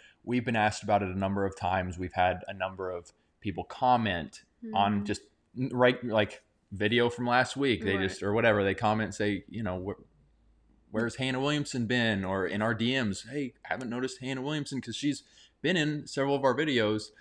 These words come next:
Speaker 1: from back when," and we're just trying to figure out how to navigate it. It's, this is a new thing to navigate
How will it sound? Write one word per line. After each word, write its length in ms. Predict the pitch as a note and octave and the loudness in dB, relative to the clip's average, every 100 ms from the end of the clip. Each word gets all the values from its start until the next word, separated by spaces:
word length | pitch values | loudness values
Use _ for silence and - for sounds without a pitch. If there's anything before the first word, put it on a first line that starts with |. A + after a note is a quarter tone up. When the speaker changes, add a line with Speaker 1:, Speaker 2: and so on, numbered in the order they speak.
| - - _ _ | -20 -20 _ _
Speaker 1:
from 260 | A#2+ A2+ | -4 0
back 280 | A2+ A2+ - | 4 4 4
when," 480 | B2 B2+ B2+ B2+ C3 | 0 2 2 2 -2
and 320 | A2+ A2 G2+ | -2 -2 -2
we're 100 | C3+ | -4
just 160 | A#2+ - | -4 -2
trying 160 | A2+ | -2
to 60 | G#2 | -2
figure 200 | G#2 G2+ | 0 2
out 80 | F#2 | 4
how 80 | G#2 | 2
to 60 | F#2+ | 2
navigate 540 | F#2 G2+ G2 G#2 G#2 | 2 2 2 2 4
it. 160 | G#2 E2+ | 4 0
It's, 300 | F#2+ - - A#2 | -4 -8 -14 -16
this 120 | - | -6
is 80 | G#2 | -2
a 60 | |
new 320 | G2 G#2 A#2+ A#2+ | 0 0 0 -2
thing 420 | - A2+ A#2 A#2+ | -2 0 0 -2
to 100 | G#2+ | -2
navigate 720 | G2+ G2+ G2+ G#2 G2+ F#2 - | 2 2 2 2 0 0 -6